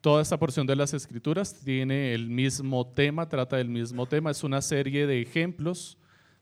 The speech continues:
de circunstancias que está citando Judas,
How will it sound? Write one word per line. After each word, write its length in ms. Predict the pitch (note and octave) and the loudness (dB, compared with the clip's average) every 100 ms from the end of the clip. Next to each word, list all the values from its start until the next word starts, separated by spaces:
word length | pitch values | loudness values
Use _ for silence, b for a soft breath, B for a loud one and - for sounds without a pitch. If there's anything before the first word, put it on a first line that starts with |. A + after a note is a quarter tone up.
| - | -4
de 140 | C3 | -2
circunstancias 840 | C3 C#3+ C#3+ C3+ - F3 E3+ D#3 | 0 -2 0 -2 0 0 0 -4
que 100 | - | -4
está 200 | C3+ C#3 | -2 0
citando 560 | B2 C#3 C#3+ C#3 C#3 C#3 | -2 0 0 2 4 4
Judas, 640 | C#3 F#3 F#3+ G3 - - | 6 8 8 6 -4 -12